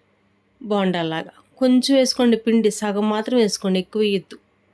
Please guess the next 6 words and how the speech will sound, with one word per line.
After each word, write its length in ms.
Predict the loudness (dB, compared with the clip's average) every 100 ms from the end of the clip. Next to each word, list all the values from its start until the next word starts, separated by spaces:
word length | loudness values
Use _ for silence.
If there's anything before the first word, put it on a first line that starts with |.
| _ _ _ _ _ _ _ _ _ _ _ _ _ _ -10 -4
మంట 160 | -2 0 2
సిమ్లో 320 | 2 4 2 0
ఉండాలి. 340 | 2 2 0 -2 -8 _ _ _ _ _ _ _ _ _ _ _ _ -12 -6
ఇలా 120 | -4 -4
తిప్పేసుకుని 560 | -2 -2 0 0 -2 -4 _ _ _ _ _ _ _ _ _ _ _ _ _ _ -8
ఇంకా 200 | -4